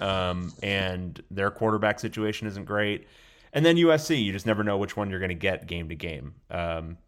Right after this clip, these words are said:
they can absolutely blow U C L A out, and they can also get, absolutely get blown out by U C L A.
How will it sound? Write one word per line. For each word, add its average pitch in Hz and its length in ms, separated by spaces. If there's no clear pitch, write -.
they 95 140
can 95 120
absolutely 95 420
blow 92 240
U 98 160
C 101 140
L 90 140
A 98 60
out, 143 200
and 117 60
they 123 80
can 131 100
also 135 200
get, 123 140
absolutely 135 320
get 76 120
blown 113 260
out 120 180
by 110 120
U 123 160
C 117 160
L 117 180
A. 107 160